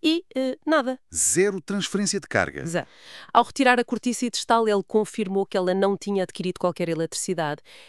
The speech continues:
Speaker 1: Epá, é como se, num passe de mágica, o interior daquela caneca se tivesse tornado numa zona de exclusão absoluta.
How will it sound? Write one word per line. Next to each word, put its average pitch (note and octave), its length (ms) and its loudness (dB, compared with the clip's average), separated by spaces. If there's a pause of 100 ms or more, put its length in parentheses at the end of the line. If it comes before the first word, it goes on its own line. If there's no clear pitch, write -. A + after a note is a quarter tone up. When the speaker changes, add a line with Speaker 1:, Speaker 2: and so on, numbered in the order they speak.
(140)
Speaker 1:
Epá, - 180 2
é C#4 80 2
como D4 180 4
se, C#4 440 -2 (260)
num B3+ 180 2
passe - 400 -4
de G#3 100 -4
mágica, E3 540 0
o F#3 120 2
interior C4 340 -2
daquela B3 340 0
caneca G3 480 0 (280)
se - 100 -12
tivesse A#3+ 340 2
tornado A#3 400 0
numa A3+ 280 2
zona A#3 320 0
de - 80 -6
exclusão A3+ 480 0
absoluta. A3 680 -4